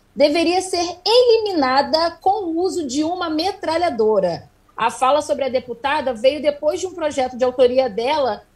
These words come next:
que pretende retirar a expressão marido e mulher da união civil.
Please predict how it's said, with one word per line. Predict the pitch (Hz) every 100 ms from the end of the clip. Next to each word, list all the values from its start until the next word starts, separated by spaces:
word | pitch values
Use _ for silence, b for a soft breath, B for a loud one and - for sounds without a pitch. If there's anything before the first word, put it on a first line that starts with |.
| _
que | 339
pretende | 370 370 370 381 349
retirar | 349 392 381 311 330
a | 311
expressão | - 285 285 302
marido | 285 302 294 311
e | 349
mulher | 349 277 254 294 277
da | 277
união | 285 285 285
civil. | - 302 247 202